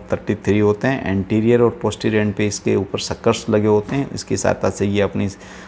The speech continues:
होस्ट से चिपका हुआ रहता है और उसी सकर्स के अंदर क्या है कि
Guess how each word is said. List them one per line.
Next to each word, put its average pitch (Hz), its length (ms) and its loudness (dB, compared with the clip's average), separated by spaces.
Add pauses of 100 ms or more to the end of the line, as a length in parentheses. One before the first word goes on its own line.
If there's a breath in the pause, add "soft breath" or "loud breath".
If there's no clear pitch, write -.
(180 loud breath)
होस्ट 101 200 4
से 98 100 0
चिपका - 340 0
हुआ 101 240 6
रहता 107 260 0
है 131 120 2
और - 160 -2
उसी 107 440 -2 (460 loud breath)
सकर्स - 420 0
के 113 160 -2
अंदर 101 300 2
क्या 101 220 4
है 104 220 0
कि 104 340 2